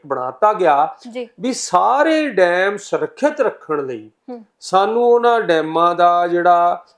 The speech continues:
Speaker 1: ਸੁਰੱਖਿਆ ਦੀ ਜ਼ਿੰਮੇਵਾਰੀ ਆ ਉਹ ਸੈਂਟਰ ਗੌਰਮੈਂਟ ਨੂੰ ਦੇਣੀ ਪੈਣੀ ਹੈ।
Speaker 2: ਹੂੰ, ਹੂੰ, ਹੂੰ।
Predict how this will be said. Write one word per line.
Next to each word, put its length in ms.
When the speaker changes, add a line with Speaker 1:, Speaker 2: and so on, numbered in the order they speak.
Speaker 1:
ਸੁਰੱਖਿਆ 520
ਦੀ 160
ਜ਼ਿੰਮੇਵਾਰੀ 600
ਆ 40
ਉਹ 220
ਸੈਂਟਰ 380
ਗੌਰਮੈਂਟ 520
ਨੂੰ 100
ਦੇਣੀ 220
ਪੈਣੀ 260
ਹੈ। 180
Speaker 2:
ਹੂੰ, 120
ਹੂੰ, 100
ਹੂੰ। 100